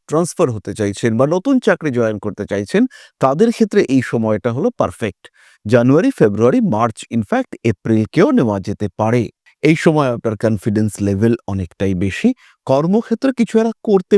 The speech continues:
পারবেন, এই বিষয়টা দেখানোর মানসিকতা, সেটা কিন্তু মানুষের ক্ষেত্রে থাকবে। এপ্রিল মাসে সূর্যদেব তিনি মেষ রাশিতেই তুঙ্গক্ষেত্রস্থ হচ্ছেন।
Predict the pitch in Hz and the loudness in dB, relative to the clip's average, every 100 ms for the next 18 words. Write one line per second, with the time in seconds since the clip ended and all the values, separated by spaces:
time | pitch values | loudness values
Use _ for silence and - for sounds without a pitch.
0 | 180 151 135 127 139 120 - - 156 117 | 2 0 0 -2 0 -2 -4 -4 -4 -2
1 | 123 - 143 143 110 104 - 117 113 92 | -6 -2 0 0 -2 -4 -2 -6 -4 -6
2 | 90 104 123 104 90 - - _ _ - | -6 -6 -6 -6 -6 -8 -12 _ _ -4
3 | 151 143 101 104 101 196 98 85 95 90 | 0 0 0 0 2 2 -2 -6 -8 -8
4 | 110 233 247 - 64 - - _ _ 170 | -4 -4 -4 -6 -10 -10 -18 _ _ 2
5 | 175 - 254 247 240 - 240 190 151 165 | 2 0 2 2 0 -4 -2 -2 0 0
6 | 165 277 269 151 147 135 139 - 101 104 | 0 0 -2 -2 0 0 0 -2 -4 -4
7 | 107 - 131 165 - 117 113 - 95 - | -6 -6 -2 -2 0 0 0 -2 -6 -4
8 | 98 - 101 95 - | -6 -4 -6 -6 -4